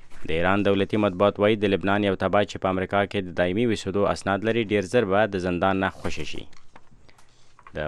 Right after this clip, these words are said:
ملګرو ملتونو د اټومي انرژۍ نړیواله اداره وایي ایران د یورانیمو غني کول چټک، چټک کړي دي. د امریکا جمهور رئیس ډانلډ ټرمپ وایي د مکسیکو سره یې د مهاجرت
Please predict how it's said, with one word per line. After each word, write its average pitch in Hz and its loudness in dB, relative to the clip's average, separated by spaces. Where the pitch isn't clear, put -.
ملګرو 87 -2
ملتونو 110 2
د 110 4
اټومي 110 2
انرژۍ 107 2
نړیواله 104 6
اداره 104 4
وایي 117 4
ایران 104 4
د 101 4
یورانیمو 101 2
غني 95 2
کول 101 2
چټک، - -8
چټک 87 -2
کړي 80 -6
دي. 73 -6
د 78 -6
امریکا 85 -2
جمهور 98 0
رئیس 104 0
ډانلډ 98 0
ټرمپ 104 0
وایي 110 2
د 104 2
مکسیکو 107 -2
سره 95 2
یې 113 2
د 107 2
مهاجرت 101 2